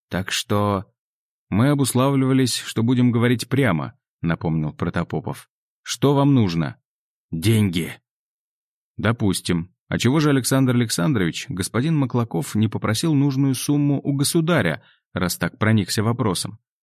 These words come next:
Замечу, что Барк ничего не говорил мне по этому поводу, а бюджет, знаете ли, не только вам урезают, но и прочим. Денег мне натурально неоткуда взять». Старый боевик замялся, но надо отдать ему должное ненадолго.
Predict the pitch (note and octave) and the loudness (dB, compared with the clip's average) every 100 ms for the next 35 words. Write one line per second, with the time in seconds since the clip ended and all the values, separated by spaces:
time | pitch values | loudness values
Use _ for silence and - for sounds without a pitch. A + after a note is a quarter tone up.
0 | _ E2 F2 F#2 F2+ F2 - F2 D#2+ G#2+ | _ 0 2 2 2 -2 -2 -2 0 0
1 | F2+ - F2+ E2+ A#2 B2 A#2+ A#2 B2 E3 | -2 -2 -2 0 2 2 2 2 2 2
2 | C3+ F2 E2 E2 D#2+ E2+ F2 F#2+ D#2 D2+ | 2 2 0 -2 0 -2 0 -2 -2 -4
3 | C#2 _ _ _ - C#3 D#3+ A#2+ C#3+ C3 | -6 _ _ _ -2 0 2 2 2 2
4 | C3+ C3+ C3 B2+ C3 A#2 G2+ A2 C#3 C#3 | 2 2 2 2 2 2 0 0 0 -2
5 | G#2+ F2+ D#2+ D#2+ E2 E2 C#2+ - - E2 | 0 2 2 0 0 -2 -4 -10 -6 -4
6 | D#2 - A2 - C#2 - _ _ _ D#2+ | -2 -2 -2 -2 -6 -10 _ _ _ 0
7 | F2 A2 A2 G#2 G#2 F#2 - G#2+ G2 G#2 | 2 2 2 0 2 -2 -2 -2 2 2
8 | F#2+ A#2+ A2+ C#2+ C#2+ F2+ E2 D2 E2 D#2+ | 2 2 0 -2 -2 0 0 -2 -4 -4
9 | D2+ D#2 C2+ - _ _ _ _ _ _ | -2 -4 -4 -10 _ _ _ _ _ _
10 | - - C3 C#3 A2 G2 F2+ G#2 G2 F#2+ | -8 -2 0 0 2 0 0 0 0 2
11 | E2 D2+ - C#2 C#2 F2+ F2 E2+ D#2 D#2+ | 0 -2 -8 -8 -4 0 0 0 -2 -2
12 | D#2+ D#2+ - D#2+ D#2+ G2 G2 G2+ F2+ F2 | -4 -4 -4 -4 -2 -2 -2 0 0 -2
13 | - G2 F2 F2 D#2 C#2 - | -2 0 0 0 -2 -6 -8